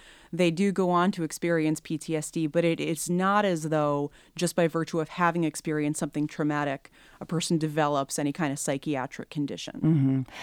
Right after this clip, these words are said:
Speaker 2: This is one of the interesting things to me. You just mentioned that, you know, a lot of people have trauma in their lives,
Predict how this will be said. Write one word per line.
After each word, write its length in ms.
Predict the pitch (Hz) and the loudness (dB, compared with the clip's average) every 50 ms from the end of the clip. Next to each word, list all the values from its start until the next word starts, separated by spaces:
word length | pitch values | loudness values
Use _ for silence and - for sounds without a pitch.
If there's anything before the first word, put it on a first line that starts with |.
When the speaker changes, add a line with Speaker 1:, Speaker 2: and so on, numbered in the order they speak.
| - - - - _ - | -14 -16 -18 -8 _ 2
Speaker 2:
This 240 | 427 508 - - 294 | 4 4 4 4 2
is 120 | 214 180 - | 2 2 2
one 200 | - - 180 165 | 2 4 4 4
of 120 | 151 127 | 4 4
the 140 | 147 - - | 4 4 4
interesting 440 | - 180 - 170 147 - 151 143 131 | 2 2 2 2 2 4 4 4 4
things 180 | 143 135 127 - | 4 4 4 4
to 60 | 139 | 4
me. 120 | 135 131 | 6 6
You 120 | 135 147 151 | 6 6 4
just 240 | 135 165 156 - 160 | 4 2 4 4 6
mentioned 380 | 151 151 147 - 143 139 139 | 6 6 4 4 4 4 4
that, 180 | 135 131 127 - | 4 2 2 2
you 80 | 147 | 4
know, 140 | 139 139 131 | 4 4 4
a 40 | 123 | 4
lot 180 | 127 127 120 123 | 4 4 4 2
of 60 | - | 2
people 220 | 139 135 - 135 | 0 0 2 0
have 120 | 135 123 - | 0 0 0
trauma 260 | - 143 131 131 131 | 0 2 4 6 6
in 60 | 127 | 6
their 120 | 127 127 123 | 4 4 4
lives, 380 | 123 120 117 117 123 - - | 2 2 2 2 0 -2 -4